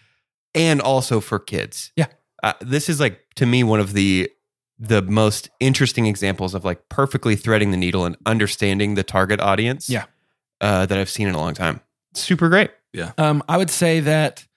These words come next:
Speaker 2: so this movie was so Spider-Man, so deeply Spider-Man, that I feel like as somebody fairly, probably more versed in Spider-Man than the average person,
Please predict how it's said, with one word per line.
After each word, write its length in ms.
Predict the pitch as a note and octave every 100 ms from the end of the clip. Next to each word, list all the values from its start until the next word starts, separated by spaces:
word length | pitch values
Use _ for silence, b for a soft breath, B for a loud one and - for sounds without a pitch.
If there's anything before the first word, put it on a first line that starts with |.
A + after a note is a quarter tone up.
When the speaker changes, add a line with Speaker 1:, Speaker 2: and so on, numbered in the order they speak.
| _ _ _ _ -
Speaker 2:
so 380 | C4 A#3+ G#3+ _ _ _ _ _ _ _
this 240 | D3+ A3+ G#3+
movie 260 | A3+ G#3+
was 540 | G3+ F#3+ F3+ E3+ D3 - _ _ _ _
so 580 | - F#3+ G3 A3+ F#3 B2+
Spider-Man, 760 | - - E3 D#3 F#2+ E2+ D#2+ G#2 _ _ _ _ _ _ _ -
so 180 | F3+ D#3+
deeply 720 | A#2+ - F3+ G3+ D#3+ D3+ C3
Spider-Man, 800 | - B2 A#2 G2 F#2 E2 E2+ A2 _ _ _ _ _ _ _ _ _ _ _ _ _ _ -
that 260 | D3 - -
I 200 | C3+ D#3
feel 260 | C#3+ E3 C#3
like 320 | B2+ B2 -
as 200 | C#3+ C#3
somebody 560 | - C#3+ C#3 C3+ B2+ B2+ -
fairly, 560 | - - B2+ D#3 D3
probably 480 | - G3+ D4 D4 B3
more 240 | F#3+ F#3 G3+
versed 300 | G#3 G#3+ G3+
in 60 |
Spider-Man 420 | G3 G3+ G3 G3 F#3
than 120 | E3
the 120 | C3+
average 380 | A2+ C#3 D#3+ E3
person, 460 | F#3 F3+ G#3 G3+